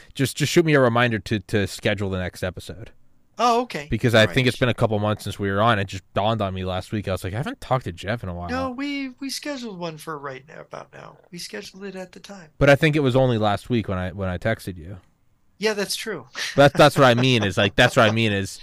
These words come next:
Speaker 1: is, is I try to schedule one so it doesn't dawn on me in August that I haven't talked to you in a while, 'cause I like having you on. So just, just shoot me a reminder text. Just literally text
Speaker 2: Okay.
Speaker 1: me the word reminder, and that will, I do this all the time. Trust me.
Speaker 2: Okay.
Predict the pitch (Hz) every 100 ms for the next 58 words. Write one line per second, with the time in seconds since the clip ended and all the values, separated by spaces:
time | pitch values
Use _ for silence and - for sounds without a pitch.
0 | - 107 92 - - _ - _ - -
1 | 113 107 107 - 120 110 - - 117 107
2 | 107 101 98 95 90 - _ _ - 110
3 | 104 95 107 104 95 - 98 98 92 92
4 | 92 90 - 98 95 87 85 90 90 90
5 | 87 90 95 92 - 90 90 87 80 90
6 | - 98 98 95 87 95 87 85 87 82
7 | - - - - 113 - 131 - 143 127
8 | 110 98 95 85 92 90 - - - -
9 | - 127 135 127 - 120 - 113 104 95
10 | 95 90 87 87 90 - - _ - 92
11 | 90 87 85 - _ _ - 110 113 131
12 | 120 101 95 92 - - - - 95 -
13 | 90 - 175 175 -